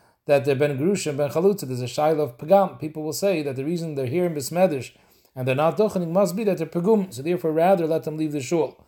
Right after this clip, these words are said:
However, the Yerabim, the Pri Megadim, are chaylik on the Taz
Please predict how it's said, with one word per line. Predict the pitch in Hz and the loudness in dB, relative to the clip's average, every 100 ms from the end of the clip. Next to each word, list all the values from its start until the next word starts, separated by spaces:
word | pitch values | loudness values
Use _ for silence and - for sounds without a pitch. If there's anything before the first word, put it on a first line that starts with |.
| _ _ _ _ _ | _ _ _ _ _
However, | 117 151 180 147 | -4 0 0 0
the | 131 | 0
Yerabim, | 127 143 175 160 | 2 4 4 2
the | 139 | -6
Pri | 135 | -6
Megadim, | 143 151 180 156 147 143 - - _ _ _ _ _ | -4 0 2 0 -6 -10 -18 -20 _ _ _ _ _
are | 135 131 127 127 - | 4 6 6 2 -10
chaylik | - 151 151 127 | -2 2 2 0
on | 131 | -4
the | 120 | -4
Taz | 113 113 110 139 - | -2 -2 -2 -4 -14